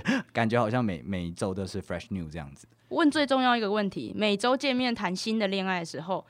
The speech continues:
Speaker 2: 一定要做爱吗？
Speaker 1: 干，一定要啊。<laughs> 不是，远距离就是有这个好，它等于是提醒了两个人说，“哎，这个礼拜你们都只有讲电话，哎，那你现在 physical contact 应该要来一下吧？”所以就是会，会，会明确的说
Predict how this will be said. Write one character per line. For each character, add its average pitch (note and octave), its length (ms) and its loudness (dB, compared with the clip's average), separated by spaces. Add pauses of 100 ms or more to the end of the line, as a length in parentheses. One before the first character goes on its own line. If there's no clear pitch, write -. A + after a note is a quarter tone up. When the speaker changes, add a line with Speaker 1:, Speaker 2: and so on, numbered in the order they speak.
(140)
Speaker 2:
一 G#3 120 -8
定 B3 200 0
要 G#3+ 160 2
做 G#3 200 -2
爱 F3+ 160 0
吗？ D#3 60 -8
Speaker 1:
干， D#3+ 180 6
一 C#3+ 40 6
定 D3+ 100 6
要 D#3 180 8
啊。 A#2+ 220 6 (800)
<laughs> - 760 0
不 C#3 80 -4
是， D#3 140 4
远 B2 180 6
距 E3+ 200 6
离 G#2+ 160 4
就 C3+ 100 0
是 C3 120 -2
有 F#2+ 120 0
这 G2 80 -6
个 G#2+ 60 -4
好， D2+ 200 -6
它 A#2 160 -2
等 G#2 160 -2
于 F2 120 -2
是 F#2+ 280 -4 (500)
提 A#2+ 200 2
醒 A#2 200 2
了 F2 100 0
两 E2 180 -4
个 D2 100 -10
人 D#2 160 -6
说 D#2+ 340 -6
，“哎， C#3 100 -2
这 - 80 -4
个 D#3+ 80 -2
礼 A2 80 -4
拜 B2 140 0
你 G#2 80 -4
们 F2 120 -4
都 A2 140 -2
只 G2 120 -6
有 F#2 80 -6
讲 D2+ 200 -10
电 E2+ 180 -8
话， - 320 -14
哎， - 140 -18
那 D3+ 160 -2
你 F#2 120 -4
现 G#2+ 140 -4
在 G#2 200 -2 (520)
physical A2+ 300 0
contact A2+ 500 0
应 G#2 80 0
该 A2+ 80 2
要 A2 100 4
来 E2 140 -2
一 E2 80 -4
下 F2 220 -4
吧？” C#2 240 -10
所 A2 100 -4
以 G#2+ 80 0
就 G2+ 160 -4
是 G2+ 140 -6
会， F2+ 320 -6 (560)
会， C3 260 2
会 C3 240 2 (180)
明 A#2+ 220 4
确 C3+ 200 4
的 G#2+ 100 2
说 G#2+ 220 0